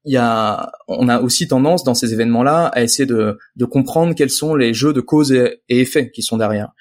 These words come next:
Et donc à partir du moment où quelque chose nous arrive, on va essayer de comprendre d'où est-ce que ça nous vient pour arriver à agir sur cet événement, euh, sous-jacent qui va aller générer en fait, euh, cet événement-là. Et donc ça c'est plutôt utile parce que ça nous permet d'essayer de comprendre, bah, qu'est-ce qui, euh,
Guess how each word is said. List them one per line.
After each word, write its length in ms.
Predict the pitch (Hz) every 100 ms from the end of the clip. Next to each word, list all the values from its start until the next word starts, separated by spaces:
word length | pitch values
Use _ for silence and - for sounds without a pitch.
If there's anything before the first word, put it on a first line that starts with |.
| - - - -
Et 100 | 123
donc 200 | 120 120
à 60 | 120
partir 280 | 135 139
du 60 | 143
moment 120 | 151
où 40 | 131
quelque 140 | 123
chose 180 | 135 120
nous 160 | 117 110
arrive, 240 | 120 185
on 100 | 165
va 80 | 110
essayer 200 | 110 123
de 40 |
comprendre 480 | - 123 120 185 143
d'où 220 | 107 127
est-ce 100 | 127
que 80 | -
ça 140 | 123 113
nous 140 | 113
vient 220 | 117 175
pour 200 | 175 117
arriver 400 | 113 120 120 139
à 100 | 120
agir 400 | 113 117 151 170
sur 240 | - 143 139
cet 220 | 113 113
événement, 500 | 107 110 117 147 135
euh, 20 |
sous-jacent 540 | 104 123 113 - 156
qui 160 | 165 110
va 80 | 107
aller 160 | 120
générer 480 | 123 120 117 110 139
en 100 | 131
fait, 280 | 104 135 135
euh, 80 | 107
cet 180 | - -
événement-là. 460 | 110 107 104 101 _ - - -
Et 60 |
donc 140 | 113 117
ça 100 | 165
c'est 160 | -
plutôt 240 | - 113 120
utile 260 | 123 113
parce 140 | - 101
que 80 | 107
ça 140 | 107
nous 100 | 107
permet 300 | 104 110 127
d'essayer 260 | 113 - -
de 40 |
comprendre, 380 | 110 107 175 160
bah, 140 | 107
qu'est-ce 240 | 104 120 -
qui, 200 | -
euh, 120 | 123